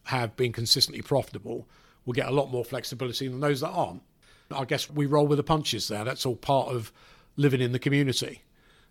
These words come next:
But you can't knock the platform. I can't.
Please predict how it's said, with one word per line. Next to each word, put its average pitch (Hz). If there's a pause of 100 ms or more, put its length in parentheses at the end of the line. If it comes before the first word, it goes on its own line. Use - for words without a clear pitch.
But 165
you 165
can't 147
knock 131
the 123
platform. 120 (760)
I 156
can't. 104